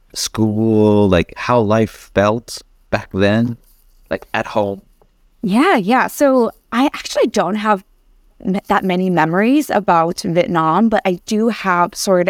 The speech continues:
Speaker 2: of, like, flashes of scenes.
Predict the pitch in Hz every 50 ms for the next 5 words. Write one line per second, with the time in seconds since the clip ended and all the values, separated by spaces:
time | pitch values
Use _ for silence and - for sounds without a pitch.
0 | - - 170 160 156 156 - - - - 165 165 160 - - - _ _ _ _
1 | _ _ _ - - 208 202 196 180 - - 185 180 170 - - - 165 - -
2 | - - 196 180 165 139 104 110 117 123 185 180 -